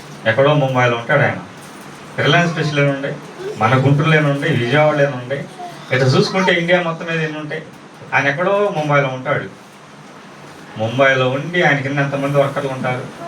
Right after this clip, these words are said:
ఏ లాభం లేకుండా అంతమంది వర్కర్లు జీతాలు ఇచ్చి అంత రన్నింగ్ చేస్తాడా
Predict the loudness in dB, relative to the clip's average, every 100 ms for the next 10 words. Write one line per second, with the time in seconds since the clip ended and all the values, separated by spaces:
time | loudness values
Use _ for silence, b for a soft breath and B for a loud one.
0 | -12 -12 -14 -14 -16 -16 -16 -2 2 4
1 | 6 6 4 2 2 2 2 -4 -6 -6
2 | -4 0 0 0 0 -2 0 2 0 -2
3 | -6 -8 -4 0 2 0 2 2 4 4
4 | 4 4 2 -4 -6